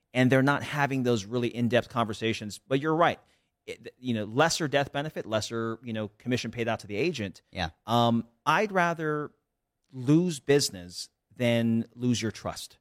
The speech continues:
Speaker 2: Yeah.
Speaker 1: You know what I mean? And if I'm not performing or doing my job to what your intentions are, how can you check me?
Speaker 2: A hundred percent, yeah.
Speaker 1: You can't even verify if I did it right. So I have to sleep at night knowing
Speaker 2: Yeah.
Speaker 1: that I did the right thing for you.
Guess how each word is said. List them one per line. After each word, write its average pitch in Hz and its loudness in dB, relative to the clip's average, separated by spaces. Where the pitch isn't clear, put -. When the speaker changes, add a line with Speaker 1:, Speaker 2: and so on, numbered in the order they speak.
Speaker 2:
Yeah. 92 2
Speaker 1:
You 117 4
know 117 6
what 113 6
I 113 6
mean? 117 6
And 117 2
if 117 2
I'm 139 4
not 151 -2
performing 131 0
or 110 -2
doing 113 -2
my 110 0
job 113 2
to 107 -2
what 107 0
your 110 -6
intentions 113 -6
are, 110 2
how 139 -2
can 160 -6
you 131 -12
check - -8
me? 95 -14
Speaker 2:
A 92 -14
hundred 104 0
percent, 95 -10
yeah. 90 0
Speaker 1:
You 78 -6
can't 175 -2
even 160 -4
verify 147 2
if 143 0
I 127 2
did 156 -2
it 214 -8
right. 101 -6
So 123 4
I 160 2
have 226 -6
to 143 -12
sleep - -8
at 101 -16
night 87 -20
knowing 139 4
Speaker 2:
Yeah. 131 0
Speaker 1:
that 123 0
I 123 4
did 113 -2
the 110 -2
right 110 0
thing 107 -10
for 101 -8
you. 92 -12